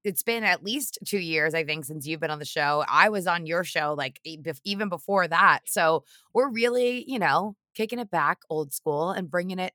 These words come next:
to the now. I'm excited to catch up with you today. I asked you to catch up under the premise of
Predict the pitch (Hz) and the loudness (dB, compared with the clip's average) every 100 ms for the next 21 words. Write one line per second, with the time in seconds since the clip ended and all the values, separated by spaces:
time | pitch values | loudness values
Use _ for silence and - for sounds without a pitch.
0 | - 196 196 214 202 135 - - - 233 | -8 -6 -4 0 2 0 -2 -6 2 2
1 | 320 - 262 247 233 220 208 202 202 196 | 2 -2 -2 0 0 0 -2 -2 4 4
2 | 185 180 190 214 202 190 190 175 190 185 | 6 6 4 4 0 -2 -2 -2 -2 -4
3 | - 185 180 165 - 175 165 165 - 170 | -2 -2 -2 -6 0 0 2 -2 2 2
4 | 160 | 2